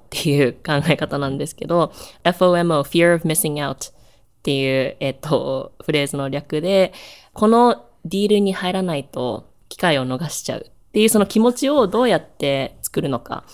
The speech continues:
例えばエヌエフティーも、このエヌエフティーはこんなにすごいコミュニティがあって、今買わないと、まあ、値段がつり上がっちゃうから買えなくなっちゃうっていう、まあ、考え方だったりですとか、トークンも、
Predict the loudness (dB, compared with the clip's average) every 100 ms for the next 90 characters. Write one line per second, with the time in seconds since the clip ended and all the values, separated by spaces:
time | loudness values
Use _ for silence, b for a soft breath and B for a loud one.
0 | B B B -4 0 0 0 0 0 0
1 | -2 0 -2 -2 0 2 0 -2 -2 0
2 | 2 2 0 -4 -4 2 4 6 4 2
3 | 0 0 -2 -2 -4 -4 -4 -4 -6 -6
4 | -4 -4 0 0 0 0 2 2 0 0
5 | 0 2 2 2 2 -2 0 0 0 -2
6 | -4 -4 -4 -4 -4 -4 -2 0 -2 -2
7 | -8 -12 -14 _ -6 -4 -2 -4 -4 -4
8 | -4 -4 -8 -8 -10 -10 -10 -8 -8 -10
9 | -8 0 0 0 B B B B 0 0
10 | 2 2 4 6 6 4 0